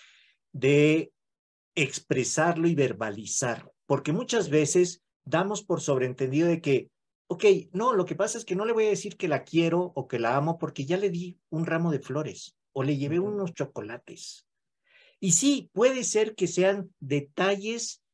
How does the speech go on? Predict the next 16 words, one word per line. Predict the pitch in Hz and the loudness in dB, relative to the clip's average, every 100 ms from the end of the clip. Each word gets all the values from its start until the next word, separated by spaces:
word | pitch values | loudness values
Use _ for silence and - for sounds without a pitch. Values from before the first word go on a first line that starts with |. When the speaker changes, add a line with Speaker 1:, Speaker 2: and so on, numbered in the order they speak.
| _ | _
Speaker 1:
que | - | -6
sean | 135 170 170 | -2 0 0
interesantes, | 180 170 139 123 151 147 131 101 - | 0 -2 -2 -2 -2 -2 -4 -12 -4
pero | 143 135 | 0 0
la | 123 120 | 0 -2
palabra | 127 127 156 165 160 | -4 -2 -2 -4 -6
tiene | 156 147 151 - | -4 -4 -6 -8
poder. | 127 92 98 95 _ _ _ _ _ _ _ _ _ | -12 -12 -14 -18 _ _ _ _ _ _ _ _ _
La | 127 123 | -2 0
Speaker 2:
Claro. | 120 | 0
Speaker 1:
palabra | 127 143 170 170 170 | 2 2 2 2 -2
construye. | - 117 110 - 147 135 104 90 - | -4 -10 -10 -4 -2 -2 -4 -10 -4
O | 135 | 0
sea, | 143 131 - _ - | 2 0 -4 _ -2
el | 160 131 | 0 2
verbalizar | 131 123 120 123 120 - 156 170 170 | 2 2 0 -2 -2 0 2 2 -2